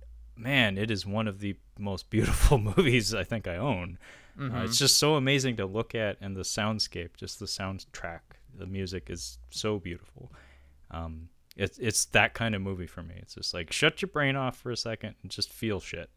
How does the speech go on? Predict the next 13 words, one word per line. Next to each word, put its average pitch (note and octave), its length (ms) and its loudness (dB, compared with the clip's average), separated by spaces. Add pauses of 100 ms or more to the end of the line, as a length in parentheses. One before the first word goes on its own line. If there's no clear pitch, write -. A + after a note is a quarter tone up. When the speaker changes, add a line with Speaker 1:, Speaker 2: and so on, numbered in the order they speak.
(140)
Speaker 1:
<laughs> - 260 2
Um, G#2+ 220 6
just A#2 180 -4
look D3 200 4
at F#3+ 80 4
the - 40 2
Speaker 2:
Yeah. G3 60 -4
Speaker 1:
pretty E3 180 4
pictures C3+ 400 2
and G#2+ 100 -4
feel G2 280 -6
shit. - 240 -14 (560)
Um, F2+ 260 -10